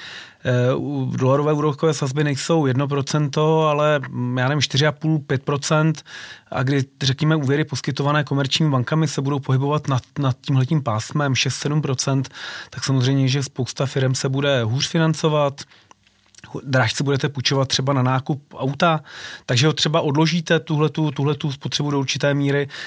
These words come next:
a to jsou vlastně ty obavy, které jsou do určité míry před námi. A tohle vlastně i to, co se ty centrální banky snaží.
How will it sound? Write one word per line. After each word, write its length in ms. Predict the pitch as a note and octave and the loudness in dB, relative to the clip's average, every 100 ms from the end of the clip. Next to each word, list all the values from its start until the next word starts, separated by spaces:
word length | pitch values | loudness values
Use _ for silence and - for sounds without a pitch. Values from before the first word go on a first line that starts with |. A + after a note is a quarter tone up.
| - - | -8 -6
a 60 | |
to 120 | C3+ | -4
jsou 160 | B2 E3 | -2 0
vlastně 300 | D3 - D#3 | 0 0 0
ty 120 | E3 | 0
obavy, 540 | C#3+ C#3 C#3 D3+ D3 C3+ | 0 0 0 0 -2 -6
které 420 | - C#3 C#3+ C#3 | -6 0 2 2
jsou 240 | C3 D3+ C#3+ | 0 -2 0
do 80 | |
určité 340 | C3 - - C#3 | -2 -2 -2 0
míry 200 | C#3+ D3 | 0 0
před 180 | - B2+ | 0 2
námi. 260 | C3+ C3 | 2 2
A 60 | G#2 | 2
tohle 200 | D#3 G3 | 2 2
vlastně 320 | F#3+ - G#3 | 2 0 -2
i 40 | |
to, 220 | G3 F3+ E3+ | 2 2 2
co 120 | F#3 | -2
se 160 | G3 | -2
ty 100 | F#3 | -2
centrální 440 | F3+ E3+ E3+ F3+ F#3 | 0 2 4 4 4
banky 220 | E3+ - | 2 -2
snaží. 400 | - F#3 F3 | 0 2 2